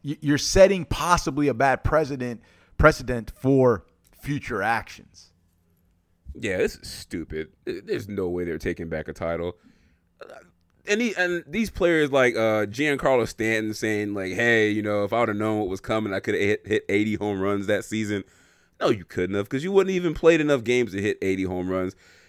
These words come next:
Speaker 2: Guys, yeah, they cheated, but they still beat everybody. So I think they just gotta get over that. Like, they're, M L, M L B is not taking away a title, so they can just,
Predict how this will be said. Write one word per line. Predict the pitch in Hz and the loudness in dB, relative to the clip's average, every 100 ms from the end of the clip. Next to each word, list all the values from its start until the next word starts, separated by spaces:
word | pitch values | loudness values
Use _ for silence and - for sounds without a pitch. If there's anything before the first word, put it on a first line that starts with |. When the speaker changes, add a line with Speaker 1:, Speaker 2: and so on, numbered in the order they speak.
| _ | _
Speaker 2:
Guys, | 131 120 117 113 - _ | 8 10 10 6 -4 _
yeah, | 165 156 110 | 6 6 6
they | 120 | 2
cheated, | - 151 143 131 | 2 4 6 4
but | 123 | 2
they | 131 | -4
still | - 165 | 2 2
beat | 117 120 117 | 4 2 4
everybody. | 95 90 90 90 92 | 4 2 0 0 0
So | - 117 110 104 | 2 2 2 -2
I | |
think | 127 147 | -8 -8
they | 120 | -8
just | 107 | -4
gotta | 104 92 | -2 -2
get | 87 87 | -4 -6
over | 87 85 | -4 -6
that. | 92 90 90 _ _ _ _ - | -4 -4 -4 _ _ _ _ -6
Like, | 147 | 0
they're, | 135 113 87 - | 0 -2 -6 -2
M | 156 | 2
L, | 147 131 | 2 2
M | 180 | 2
L | 180 | 2
B | 143 131 | 4 2
is | |
not | 110 101 | 0 -2
taking | 113 98 | -4 -4
away | 95 92 | -4 -4
a | 90 | -4
title, | 98 87 | -4 -6
so | 87 | -4
they | 101 104 | -4 -4
can | 98 | -4
just, | 95 90 | -8 -10